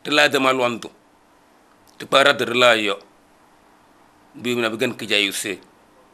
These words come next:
Tam tam. Tibe lu se, titas dama, so de tom. Titas dama, de malwanto tom le. Bo bo siru, bo ko bo lu cha bi yu se toru kaw ni, shaitan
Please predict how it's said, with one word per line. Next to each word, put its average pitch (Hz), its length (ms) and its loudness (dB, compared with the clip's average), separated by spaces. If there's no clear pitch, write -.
Tam 117 200 -6
tam. 123 320 -6
Tibe 127 360 0
lu 135 140 -4
se, 120 300 -6
titas 131 360 -4
dama, 117 440 2
so 135 160 -6
de 131 120 -2
tom. 131 300 -2
Titas 135 300 -2
dama, 127 300 2
de 135 160 -4
malwanto 139 500 0
tom 120 180 -2
le. 113 140 0
Bo 101 80 -14
bo 120 160 0
siru, 113 400 -6
bo 107 240 -6
ko 131 120 -12
bo 107 200 -2
lu 120 80 -6
cha 113 320 0
bi 101 120 -14
yu 107 120 -8
se 98 180 -12
toru 107 240 -6
kaw 107 220 0
ni, 95 160 -12
shaitan 107 500 -4